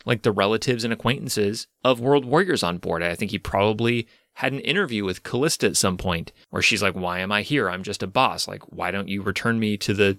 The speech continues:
Swedish ninja ranch or whatever the fuck I run?" And, and then Bison just kinda worked the conversation around to, like, "It pleases me that you share my disdain for the honorable World Warriors and my desire for vengeance upon them.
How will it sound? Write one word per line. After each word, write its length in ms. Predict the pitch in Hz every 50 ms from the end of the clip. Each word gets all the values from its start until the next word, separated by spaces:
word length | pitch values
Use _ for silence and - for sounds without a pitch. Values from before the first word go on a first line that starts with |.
| _ _ _
Swedish 540 | - - - - - 135 123 127 127 - -
ninja 280 | 123 131 139 127 107
ranch 280 | 85 82 82 87 101 -
or 40 | 101
whatever 180 | 98 95 98
the 80 | 98 101
fuck 200 | - 117 107 -
I 60 | 101 92
run?" 300 | 87 92 90 95 107 - _ _ -
And, 340 | 143 143 143 113 127 117 - _ _ _ -
and 100 | 170 160
then 140 | 160 147 131
Bison 520 | - 135 156 156 - 139 120 120 127 123 - _ _
just 180 | - 139 127 -
kinda 200 | - 143 135 123
worked 320 | 113 104 117 117 - -
the 40 | 131
conversation 540 | - 127 120 120 120 - 135 131 - 127 120
around 460 | 113 117 127 139 123 107 120 123 113
to, 80 | -
like, 280 | 107 104 101 107 - - _ _ _ _ _ _ _ -
"It 160 | 98 98 -
pleases 480 | - 120 127 123 120 92 95 98 85
me 220 | 90 92 90 85 82
that 180 | - 90 -
you 100 | - 101
share 400 | 90 - - - 107 92 90 87
my 240 | 85 82 85 82 82
disdain 680 | 82 - 92 87 - - 98 101 95 90 85 80 73 80
for 100 | - 90
the 160 | 82 - - - -
honorable 480 | 117 110 92 87 87 82 87 85 82
World 280 | 85 90 85 85 82 87
Warriors 580 | 87 90 90 87 82 78 78 76 73 - - - - - - - - _ _ _ -
and 120 | 95 92
my 140 | 95 95 92
desire 380 | 92 95 92 92 92 90 87 80
for 160 | - 101 98
vengeance 520 | 85 80 101 92 90 82 - 87 82 -
upon 420 | - 90 82 - 92 87 82 90 85
them. 340 | 85 - - 107 - -